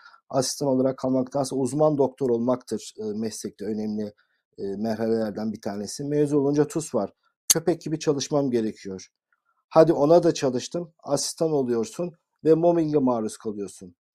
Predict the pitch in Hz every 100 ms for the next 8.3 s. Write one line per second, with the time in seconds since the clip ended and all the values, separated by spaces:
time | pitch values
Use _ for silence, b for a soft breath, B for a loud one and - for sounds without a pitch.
0 | _ - - 139 113 127 - 139 135 113
1 | 127 - - 110 110 - 127 107 107 131
2 | 113 110 107 101 110 - - 92 120 131
3 | 131 131 117 110 110 107 110 - 113 98
4 | - 107 208 120 113 113 107 104 _ B
5 | B _ 117 135 131 - - 113 107 -
6 | 104 104 107 127 151 _ b b 135 147
7 | 135 127 - - _ - 120 113 113 117
8 | 143 156